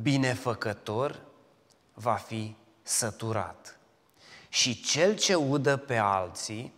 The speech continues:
va fi și el udat." Vei fi săturat atunci când încerci să saturi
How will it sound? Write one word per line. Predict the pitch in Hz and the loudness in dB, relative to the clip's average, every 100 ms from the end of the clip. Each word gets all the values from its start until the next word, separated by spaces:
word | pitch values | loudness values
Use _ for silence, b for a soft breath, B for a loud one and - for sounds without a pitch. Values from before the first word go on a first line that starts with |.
| _ _ _ _ _ _ _ | _ _ _ _ _ _ _
va | 113 117 | -2 -2
fi | 95 110 95 90 - _ _ _ _ - | -2 -8 -10 -12 -18 _ _ _ _ -6
și | - - | -4 -4
el | 95 85 | -8 -14
udat." | 90 - - - - _ _ _ _ _ _ _ _ _ _ _ _ _ _ _ _ _ _ _ _ _ _ _ _ _ _ - | -14 -16 -16 -20 -20 _ _ _ _ _ _ _ _ _ _ _ _ _ _ _ _ _ _ _ _ _ _ _ _ _ _ -18
Vei | 104 95 | -14 -14
fi | - | -10
săturat | 113 - - - 62 95 - - - _ _ _ _ _ _ _ _ _ _ _ _ _ _ | -10 -10 -12 -14 -14 -16 -20 -20 -20 _ _ _ _ _ _ _ _ _ _ _ _ _ _
atunci | - - 117 98 - | -20 -14 -10 -8 -8
când | 110 92 95 - | -10 -14 -16 -14
încerci | 107 98 - 92 92 - - _ _ _ _ _ _ _ | -14 -10 -10 -10 -14 -18 -20 _ _ _ _ _ _ _
să | - | -12
saturi | 107 - 92 92 101 | -8 -6 -8 -14 -20